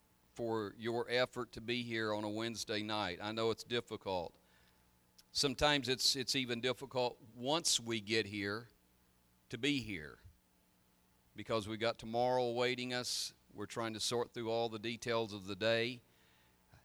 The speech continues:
trying to make sense of what we've done today and, and ready ourselves for tomorrow's work day. I understand. But if we could, just for a thirty minutes,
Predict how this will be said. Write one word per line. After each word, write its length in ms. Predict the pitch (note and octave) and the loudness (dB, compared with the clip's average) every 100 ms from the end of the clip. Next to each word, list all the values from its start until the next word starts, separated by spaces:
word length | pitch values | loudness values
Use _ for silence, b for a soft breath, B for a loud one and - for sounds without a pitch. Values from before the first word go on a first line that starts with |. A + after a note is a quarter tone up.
| - | -12
trying 300 | - A#2 G#2+ | -2 0 2
to 180 | G2+ G2+ _ _ | 2 0 _ _
make 480 | G#2+ A2+ B2 - - - | -2 2 2 -2 -16 -2
sense 540 | - - C3 C3+ - | 2 4 2 2 0
of 140 | A#2 G#2 | 0 0
what 220 | A#2+ A2+ | -2 0
we've 260 | A2 G#2+ - - G#2 | -6 -6 -12 -10 0
done 260 | A#2+ C3 | 2 2
today 680 | A#2+ A#2 A#2 A#2 A#2+ B2 B2 | 0 2 4 4 2 -2 -8
and, 280 | G#2+ G2+ G2+ - | -8 -6 -6 -10
and 220 | G2+ G2+ G#2 | -10 -10 -2
ready 320 | A#2+ A#2+ A2+ | -2 0 0
ourselves 380 | A2 - A#2+ - | 0 0 -2 -2
for 200 | A#2 G#2+ | -4 -4
tomorrow's 480 | G#2 A2 A2 G#2+ G#2 | -4 -4 -2 -2 -4
work 280 | A2+ A2+ A2 | -4 -4 -2
day. 200 | G2 G2 | -2 0
I 60 | G#2 | -2
understand. 580 | G#2 - A2+ G#2+ F#2 F2+ b b b b b _ _ - | -4 -4 -2 -2 -4 -8 b b b b b _ _ -6
But 180 | A2 A2 - | 0 0 2
if 300 | A#2+ A2+ B2 | 0 0 0
we 160 | C#3 | 0
could, 220 | D#3 B2+ A2 - - _ _ _ _ _ _ | 0 -2 -4 -12 -20 _ _ _ _ _ _
just 240 | - B2+ - | -4 0 2
for 180 | C3 A2+ | 4 4
a 120 | A2+ _ _ _ _ _ _ _ _ - | 4 _ _ _ _ _ _ _ _ -4
thirty 260 | B2+ B2+ A#2 | 0 0 0
minutes, 640 | A#2+ A2+ G2 - - | -2 -2 -4 -4 -4